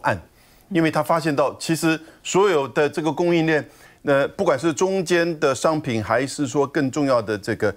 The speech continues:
投资以及人才哦，其实当然在这么短的时间之内，怎么可能呢？你告诉我，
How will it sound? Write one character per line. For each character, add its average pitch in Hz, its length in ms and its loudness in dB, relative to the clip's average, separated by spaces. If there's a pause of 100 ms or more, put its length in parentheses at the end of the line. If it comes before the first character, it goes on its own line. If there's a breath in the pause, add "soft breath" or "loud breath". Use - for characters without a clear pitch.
(160 loud breath)
投 117 240 -2
资 139 400 -2
以 95 140 -8
及 104 440 -4
人 98 240 0
才 90 320 -4 (200)
哦， 90 200 -4 (400 soft breath)
其 - 140 -2
实 143 180 -2 (120)
当 214 200 2
然 143 140 2
在 180 140 2
这 160 100 -2
么 202 60 0
短 139 180 0
的 135 60 -6
时 185 160 -4
间 202 180 0
之 208 100 -4
内， 214 80 2
怎 165 140 -2
么 208 80 -2
可 170 220 0
能 151 200 0
呢？ 226 200 -2 (240 loud breath)
你 165 80 0
告 208 140 4
诉 202 140 0
我， 170 160 2